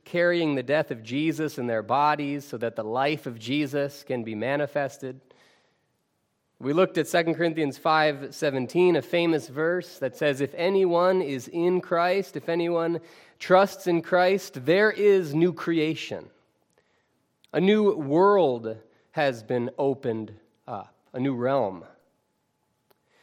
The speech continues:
Now, Christians are citizens of this new world.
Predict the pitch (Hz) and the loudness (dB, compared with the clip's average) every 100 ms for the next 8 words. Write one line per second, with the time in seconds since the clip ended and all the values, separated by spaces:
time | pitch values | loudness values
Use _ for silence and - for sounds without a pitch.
0 | _ _ _ - 185 - 247 302 - 220 | _ _ _ 2 2 6 4 4 2 2
1 | 208 190 175 165 160 135 - 214 247 165 | 2 0 2 2 2 -2 0 4 4 4
2 | - 139 135 131 135 123 127 120 - 135 | 0 -4 -2 -6 -8 -6 -6 -6 -8 -6
3 | 131 120 117 120 110 98 85 - | -4 -2 -6 -6 -4 -4 -8 -14